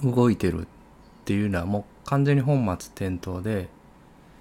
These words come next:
脳が物事を保存する時に必要だから生み出されてるのがホログラムの私っていう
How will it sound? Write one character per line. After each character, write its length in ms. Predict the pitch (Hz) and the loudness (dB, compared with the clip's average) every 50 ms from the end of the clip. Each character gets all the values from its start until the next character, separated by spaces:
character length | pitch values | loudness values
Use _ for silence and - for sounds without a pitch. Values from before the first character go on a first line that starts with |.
| - - - - - - - - - - - - - - - - - - 170 | -20 -20 -20 -20 -20 -20 -20 -20 -20 -20 -20 -20 -20 -20 -20 -20 -20 -4 2
脳 360 | 151 180 202 214 208 190 170 156 | 4 4 6 6 6 6 4 4
が 400 | 156 156 165 156 139 113 101 - - - - - - - - - - - - | 4 2 2 2 0 -2 -6 -10 -14 -20 -20 -20 -20 -20 -20 -20 -20 -12 -4
物 360 | 151 151 156 160 165 175 180 | 0 2 4 6 6 6 6
事 300 | 170 156 139 139 - 117 | 6 4 2 2 2 0
を 40 | 110 | 0
保 180 | 107 - 139 135 | 0 0 2 2
存 320 | 131 147 151 151 151 151 | 4 4 4 4 4 2
す 180 | - - - 151 | 0 0 0 0
る 140 | 147 147 143 | 0 2 2
時 320 | 151 147 143 143 139 135 | 0 0 0 0 0 2
に 300 | 143 156 151 143 110 101 - - - - - - - - - - - - - - - - - | 2 2 2 2 0 -2 -6 -14 -20 -20 -20 -20 -20 -20 -20 -20 -20 -20 -20 -20 -20 -20 -16
必 400 | - - - - - - 175 185 | -12 -12 -12 -12 -10 -4 -2 2
要 200 | 196 202 202 202 | 4 4 4 4
だ 120 | 180 160 147 | 4 2 2
か 160 | - 147 143 | 2 0 0
ら 300 | 156 165 160 139 - - - - - - - - - - - - - - - - | 2 2 0 0 -2 -6 -14 -20 -20 -20 -20 -20 -20 -20 -20 -20 -20 -20 -18 -2
生 100 | - 139 | 2 4
み 160 | 131 135 131 | 6 6 6
出 100 | 123 123 | 6 4
さ 160 | 113 - 131 117 | 2 2 0 0
れ 120 | 110 98 | 0 0
て 140 | - - 107 | 0 -2 -2
る 120 | 104 107 | 0 2
の 140 | 123 160 185 | 2 2 2
が 100 | 160 123 | 2 0
ホ 180 | - - 123 110 | -2 0 0 0
ロ 100 | 104 90 | 0 0
グ 100 | 92 87 | 0 -2
ラ 140 | 85 80 | -2 -2
ム 160 | 82 80 82 - - - - - | -4 -4 -6 -10 -16 -20 -16 -6
の 200 | - 139 131 120 | -2 -2 0 0
私 460 | 101 92 - - 87 80 - - 95 90 | 0 -2 -2 -4 -6 -6 -6 -8 -8 -8
っ 60 | - - - - - - - - | -10 -14 -20 -20 -20 -20 -20 -12
て 80 | - - | -8 -6
い 200 | 90 85 87 90 | -6 -6 -6 -8
う 60 | 92 | -10